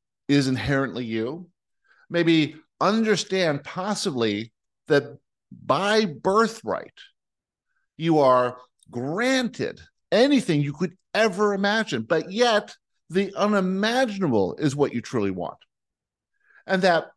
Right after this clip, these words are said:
you've asked us and others to come with you on this journey. But to get to us, you had to make a huge leap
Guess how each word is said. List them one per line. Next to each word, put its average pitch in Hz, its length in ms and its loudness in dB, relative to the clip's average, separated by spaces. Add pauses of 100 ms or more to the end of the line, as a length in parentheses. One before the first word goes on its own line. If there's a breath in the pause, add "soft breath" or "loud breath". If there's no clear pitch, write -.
(760)
you've 165 460 0 (120)
asked 208 500 -4
us - 520 -4 (160)
and 147 360 -2
others 123 600 -4 (280)
to 151 100 -2
come 185 400 -4
with 202 260 -2
you 180 140 -2
on 143 140 0
this 127 160 -2
journey. 208 440 -4 (880)
But 165 200 2
to 180 120 4
get 240 400 0
to 220 220 -2
us, - 640 -4 (600)
you 202 160 -4
had 175 360 -2
to 160 520 -2 (720)
make 180 220 -4
a 165 320 2 (400)
huge 254 640 0
leap 196 520 -2